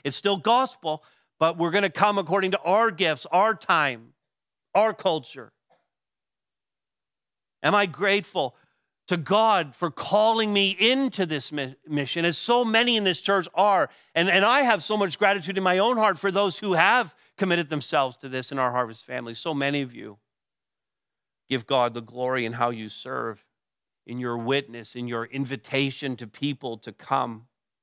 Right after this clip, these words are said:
in your service in the church, in your giving to fund the ministry, in your prayers, in your attentiveness to the word, in your care and, and concern and compassion and love for others,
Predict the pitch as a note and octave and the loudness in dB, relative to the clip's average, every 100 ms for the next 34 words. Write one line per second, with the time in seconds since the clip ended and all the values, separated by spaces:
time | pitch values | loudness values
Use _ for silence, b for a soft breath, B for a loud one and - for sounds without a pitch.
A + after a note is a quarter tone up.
0 | _ _ _ _ _ _ _ _ _ _ | _ _ _ _ _ _ _ _ _ _
1 | _ _ _ _ _ _ _ - B2 B2 | _ _ _ _ _ _ _ -10 -8 -6
2 | - D#3 D3 C3+ - B2+ A#2+ - D3+ C3+ | -4 0 0 -4 -8 -8 -8 -6 -2 -2
3 | C3 - - _ - A#2+ A#2+ G#2+ C#3+ C#3+ | -4 -10 -20 _ -12 -10 -8 -2 -2 0
4 | C#3 B2 - C#3+ C3 A#2+ A#2+ C3+ C3+ - | -2 -6 -4 -2 -2 -2 -2 0 -2 -4
5 | B2 A#2+ A#2+ A#2 - C#3+ C#3 C3+ A#2+ A2 | -8 -8 -6 -8 -4 0 2 2 -2 -8
6 | A#2+ A#2+ A#2+ - D3+ D3 D3 A2 B2 A2 | -8 -8 -8 -4 -4 -2 -6 -6 -10 -10
7 | - B2 A2+ C#3 C3 A#2+ b b b C3 | -12 -12 -4 0 0 -2 b b b -4
8 | C3 B2+ - D3+ D3 D3 C#3 - B2 A#2 | -2 -4 -4 0 2 2 -2 -6 -8 -8
9 | - B2+ A#2+ - B2+ A2+ - D3 C#3+ C#3 | -8 -6 -6 -6 -8 -8 -6 -2 0 0
10 | B2 b b b B2 - B2+ - C#3+ C#3+ | -4 b b b -8 -4 -6 0 2 2
11 | C#3 C#3+ B2 A#2+ C3+ C#3 C#3 A#2 A#2 A#2+ | 0 -10 -10 -4 0 -2 -4 -2 -2 -2
12 | A#2 A2 G#2+ - | -4 -12 -16 -20